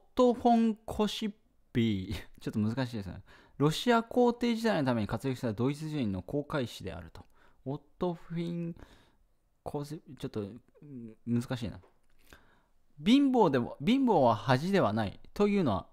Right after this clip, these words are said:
すべての人間が口にしながら、誰一人心では納得していないのが、沙汰であるみたいなね。<laughs> 貧乏は、貧困は恥ではないと、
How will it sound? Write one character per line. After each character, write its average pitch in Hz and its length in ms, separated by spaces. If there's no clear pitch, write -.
す - 180
べ 214 140
て 139 100
の 104 160
人 120 320
間 113 800
が 113 180
口 - 300
に 131 100
し 127 140
な 120 140
が 113 100
ら、 110 220
誰 147 280
一 180 240
人 110 200
心 143 340
で 120 80
は 92 80
納 101 220
得 120 300
し - 100
て 123 120
い 120 60
な 117 160
い 104 60
の 95 180
が、 107 320
沙 - 160
汰 95 120
で 90 100
あ 92 80
る - 140
み - 60
た - 100
い - 60
な 104 100
ね。 - 80
<laughs> - 640
貧 185 220
乏 127 240
は、 92 260
貧 180 200
困 180 120
は 165 100
恥 165 200
で 185 60
は 123 100
な 104 140
い 90 80
と、 - 180